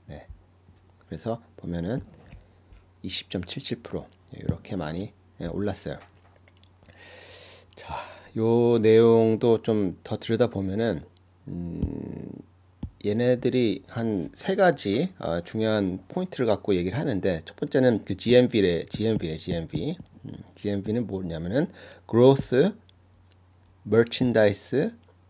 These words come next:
볼륨이에요. 예, 그래서, 어, 얼마큼 많이 트랜잭션이 됐나 그걸 보는 건데 이게 한 백육 프로, 어, 신장을 보였고 그다음에 여기서, 어, 거래하는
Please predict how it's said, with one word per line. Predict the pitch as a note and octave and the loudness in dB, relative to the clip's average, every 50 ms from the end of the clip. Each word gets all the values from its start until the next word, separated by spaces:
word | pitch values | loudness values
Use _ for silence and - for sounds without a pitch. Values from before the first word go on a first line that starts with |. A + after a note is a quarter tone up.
| _ _ _ _ _ - | _ _ _ _ _ -2
볼륨이에요. | A2 A2+ A2+ A#2 A2 G2 F2 D#2+ D2+ D2 C#2+ C#2 - _ - - | 0 2 4 4 4 2 0 0 -4 -6 -8 -12 -16 _ -20 -20
예, | - - - - - - | -18 -18 -18 -16 -16 -14
그래서, | - F#2 - - G#2+ A2+ - - - - - - _ _ | -14 -12 -8 -8 -8 -8 -8 -12 -20 -20 -20 -20 _ _
어, | - D2+ D2+ D2 F#2 | -12 -10 -10 -8 -6
얼마큼 | G2+ A2+ A#2+ B2+ B2+ B2 - - A2 F#2 | -4 0 2 2 2 2 0 -2 0 0
많이 | F2+ F2 E2 E2 G2 B2+ - - _ - - | 0 -2 -4 -4 -4 -6 -6 -8 _ -16 -16
트랜잭션이 | - - C#3 B2 A#2+ A#2 - - - G#2+ G#2 | -8 -6 -6 -4 -4 -6 -6 -6 -6 -6 -6
됐나 | G2+ - F#2+ D#2+ E2+ F2+ E2 E2 D#2+ E2 - - | -6 -6 -8 -8 -6 -6 -6 -8 -8 -10 -14 -16
그걸 | - G#2 G2 - | -16 -16 -16 -16
보는 | - - G2 F#2+ | -14 -12 -10 -10
건데 | F#2+ F#2 E2+ F2 - A#2 | -8 -8 -8 -8 -8 -8
이게 | A2 F#2 - A2+ B2 C3+ - _ - - _ _ _ _ _ _ _ | -8 -6 -6 -6 -6 -6 -10 _ -20 -20 _ _ _ _ _ _ _
한 | - - F2 F2+ F2 E2 E2+ E2+ E2+ E2+ - _ | -10 -8 -8 -6 -6 -6 -8 -8 -10 -10 -12 _
백육 | - G#2+ A2 - - F#2 F2+ - _ | -10 -10 -8 -8 -8 -10 -10 -10 _
프로, | - - - A#2 D3+ - - _ _ - - _ _ _ _ - - - _ _ _ _ - - _ _ - - - _ - - _ - | -12 -6 -6 -6 -6 -6 -12 _ _ -20 -20 _ _ _ _ -18 -18 -18 _ _ _ _ -18 -18 _ _ -16 -16 -16 _ -20 -20 _ -18
어, | - - | -16 -14
신장을 | - - - A#2+ A#2+ A#2+ A2 A2 G#2+ G#2+ G#2 G2+ | -14 -10 -8 -6 -4 -2 -2 -2 -2 -4 -4 -6
보였고 | F#2+ - - F2+ F2+ - _ - A2 F2 - | -10 -10 -10 -10 -10 -10 _ -4 -4 -4 -2
그다음에 | - A2+ A2 G#2+ A2 A#2 F#2+ D2+ - _ _ _ _ _ _ _ _ _ _ _ _ _ _ _ _ _ - - - | -4 -4 -2 -2 0 -2 -2 -4 -6 _ _ _ _ _ _ _ _ _ _ _ _ _ _ _ _ _ -20 -8 0
여기서, | B2+ A#2 A#2 A2+ A#2 C3+ C#3+ A#2 F#2 - - - - - - - - - - _ _ | 2 2 2 2 4 6 6 6 6 4 0 -14 -20 -20 -20 -20 -20 -20 -20 _ _
어, | F#2 F#2 F2+ F2 F2 E2+ E2 F2 | -6 -4 -2 -2 -2 -4 -6 -8
거래하는 | - - B2 B2 B2+ B2+ B2+ B2+ A#2 A2+ A#2+ C3+ D#3 D3+ | -6 -4 4 6 6 6 6 4 4 4 4 4 2 0